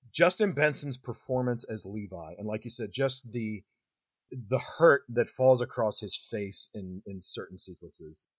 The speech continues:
Something as simple as the bit where the "something in the dirt" line comes up, where he's been led to think at this point, you know, "Oh yeah, your title's great. We're gonna go with the door that w-, wouldn't shut."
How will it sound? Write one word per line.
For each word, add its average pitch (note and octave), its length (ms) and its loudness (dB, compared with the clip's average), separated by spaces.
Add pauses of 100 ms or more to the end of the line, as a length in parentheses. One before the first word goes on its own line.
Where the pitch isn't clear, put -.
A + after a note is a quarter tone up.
(120)
Something B3+ 300 4
as - 120 0
simple G#3 300 2
as D3+ 220 0
the C#3 100 -2
bit E3 180 6
where D#3 120 2
the C#3 80 -4
"something D#3 300 -2
in C#3+ 80 -2
the C#3+ 60 -4
dirt" D#3 220 2
line D3 240 0
comes B2+ 260 -6
up, D3+ 260 2 (500)
where C3 100 0
he's C3 120 0
been C#3+ 180 -2
led D3+ 140 2
to D3 60 0
think D#3 200 0
at C3 120 -4
this D#3 160 0
point, D3+ 360 -2
you B2+ 80 -2
know, B2 280 2
"Oh C4+ 160 10
yeah, A#3 200 8
your A#3 180 4
title's F3+ 400 2
great. G#3+ 260 2
We're E3 120 2
gonna G3 180 2
go F3+ 160 4
with E3+ 160 0
the E3+ 60 -6
door F3+ 200 0
that E3+ 100 -2
w-, E3+ 220 -4
wouldn't E3 260 -4
shut." E3+ 300 -2